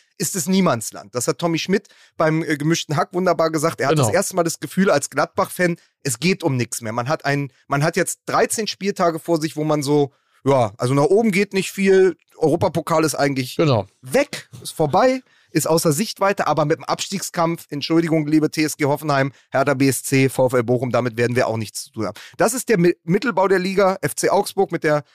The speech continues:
Speaker 1: neuen Kaderstruktur scheint sich jetzt auch über die vielen eins zu null Siege am Freitagabend, äh, für diese Gruppe qualifiziert zu haben. Und dann beginnt auf Platz vierzehn mit dem VfB Stuttgart der Abstiegskampf.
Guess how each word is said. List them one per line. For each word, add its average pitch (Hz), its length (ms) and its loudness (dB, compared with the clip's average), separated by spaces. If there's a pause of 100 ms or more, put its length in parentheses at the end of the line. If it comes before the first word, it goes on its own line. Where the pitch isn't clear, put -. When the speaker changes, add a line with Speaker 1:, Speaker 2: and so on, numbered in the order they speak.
(140)
Speaker 1:
neuen 156 220 2
Kaderstruktur 180 720 2
scheint 165 300 0
sich 143 100 -8
jetzt 156 180 -2
auch 190 160 2
über 160 160 2
die 147 80 -4
vielen 180 300 0
eins 156 240 -2
zu 160 100 -6
null 170 220 4
Siege 160 260 -2
am 139 140 0
Freitagabend, 143 640 0 (300)
äh, 143 220 4
für 165 180 -2
diese 151 240 -2
Gruppe 147 260 2
qualifiziert 139 640 -2
zu 214 120 0
haben. 202 160 2 (260)
Und 151 160 2
dann 262 180 4
beginnt 214 500 0 (200)
auf 147 220 0
Platz 143 220 2
vierzehn 269 420 -2
mit 175 100 -4
dem 156 80 -2
VfB 147 320 -2
Stuttgart - 640 0 (300)
der 160 120 2
Abstiegskampf. - 720 -6